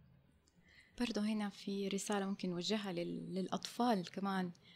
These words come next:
اللي هم بيعايدوا من غير ماما أو من غير بابا. آم، أكيد هو برضو فترة عصيبة عليهم، ما حتكون سهلة، بس، آم،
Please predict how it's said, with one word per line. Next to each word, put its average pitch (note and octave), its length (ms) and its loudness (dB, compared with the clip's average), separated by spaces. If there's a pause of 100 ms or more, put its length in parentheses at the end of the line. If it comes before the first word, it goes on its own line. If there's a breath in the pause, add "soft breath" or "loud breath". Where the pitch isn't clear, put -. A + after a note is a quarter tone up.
(220 soft breath)
اللي E3+ 140 0
هم G3 300 2
بيعايدوا F3+ 460 2
من E3+ 120 -2
غير E3+ 240 0
ماما F3+ 400 4
أو E3 100 0
من E3 160 0
غير F3 180 2
بابا. F3 460 2 (680 soft breath)
آم، F3 680 -2 (120)
أكيد G3+ 280 4
هو G#3 140 6
برضو F#3+ 240 4
فترة F3+ 320 -2
عصيبة E3+ 640 2
عليهم، F3 640 0
ما F#3 100 0
حتكون F3+ 380 -2
سهلة، F3 440 -4 (580 soft breath)
بس، - 520 0
آم، F3+ 640 0